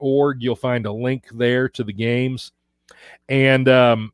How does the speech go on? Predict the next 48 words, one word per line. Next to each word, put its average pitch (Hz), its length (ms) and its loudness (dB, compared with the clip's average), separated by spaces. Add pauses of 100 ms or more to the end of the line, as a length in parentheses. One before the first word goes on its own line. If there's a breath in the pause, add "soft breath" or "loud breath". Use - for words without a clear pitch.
(1160)
the 135 120 -2
problem 165 380 2
is, 131 140 0
I 127 100 2
think 139 240 -4
it's - 140 -8
a 104 40 -14
subscription 117 720 -8
service. 110 480 -6
You 110 140 -6
know, 110 80 -6
you're 107 220 -8
gonna 107 160 -6
have 110 180 -4
to - 80 -20
pay 113 240 -2
something 107 400 -10
to 98 80 -8
watch 101 380 -6
'em. - 100 -20 (680 loud breath)
So, 113 400 2
so 131 180 2
they're 123 220 2
not, 135 320 2
they, 127 240 2
they 135 180 4
don't 143 220 0
stream 147 480 -4
free. 127 340 -2
You, 113 460 -6
if 123 200 -6
you 113 80 -4
wanna 143 200 -2
watch 147 340 0
'em, 143 140 -4
they, 123 240 0
it 120 100 2
is 123 160 2
available, 123 540 0
but 110 180 -10
you're 113 100 -6
gonna 110 180 -4
have 110 180 -6
to 104 80 -20
pay 117 260 -2
for 113 160 -8
the 101 80 -8
privilege. 101 680 -8